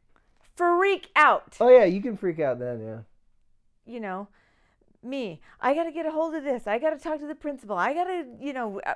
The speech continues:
Speaker 1: should we move schools? Do we need to homeschool him? I gotta talk to his tutor. We gotta get him back into the neuropsych-, I mean,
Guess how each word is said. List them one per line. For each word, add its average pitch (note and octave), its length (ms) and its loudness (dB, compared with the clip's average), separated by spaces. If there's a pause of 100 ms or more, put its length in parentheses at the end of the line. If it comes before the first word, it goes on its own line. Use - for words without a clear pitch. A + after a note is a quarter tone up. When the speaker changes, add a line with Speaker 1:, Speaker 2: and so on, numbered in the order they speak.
(100)
Speaker 1:
should C#4+ 200 -8
we F4 120 -4
move F4 200 -8
schools? A#3+ 360 -4
Do B3 140 -12
we F4 120 -4
need G4+ 140 -8
to G#4 80 -4
homeschool F4+ 520 -8
him? F#3+ 140 -6
I C#4+ 120 2
gotta B4 160 -2
talk C4 180 -4
to A#3 60 -8
his G#3 100 -6
tutor. C#4+ 340 -2 (220)
We F#4 60 -8
gotta G#4+ 160 -2
get C#4+ 100 -6
him B3 80 -8
back A3 180 -6
into A#3 140 -10
the F3+ 100 -12
neuropsych-, F3+ 760 -10 (380)
I D4 100 -8
mean, C4+ 220 -6